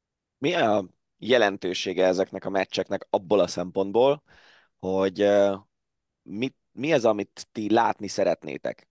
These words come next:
a játékában ennek a csapatnak? Mert az, hogy most az eredmény micsoda, annak nyilván semmi hatása nincs az Európa-bajnokságra, maximum, hogyha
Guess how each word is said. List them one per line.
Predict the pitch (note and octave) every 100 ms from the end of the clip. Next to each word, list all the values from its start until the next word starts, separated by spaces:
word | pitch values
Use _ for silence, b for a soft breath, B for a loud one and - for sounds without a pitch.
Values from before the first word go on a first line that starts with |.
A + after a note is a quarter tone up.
| _ -
a | F#2
játékában | D#2+ E2+ F2 - E2+ D#2+ D#2
ennek | D2 D#2
a | -
csapatnak? | - - D#2 - C#2+ -
Mert | E2+ E2+
az, | - A#2
hogy | -
most | B2 -
az | F2+
eredmény | A2 B2 A#2+ A2+
micsoda, | A2 A2 G#2 G#2+ G2 b b b b b b b
annak | - F#2+ -
nyilván | G2 F#2 F2+
semmi | F#2 F2
hatása | F2 - E2+ D#2+ D#2
nincs | D2 D2+
az | D#2+
Európa-bajnokságra, | D#2 E2 E2 E2 E2 E2 - E2+ E2+
maximum, | E2+ - F2
hogyha | E2 E2 F2 E2+ D#2+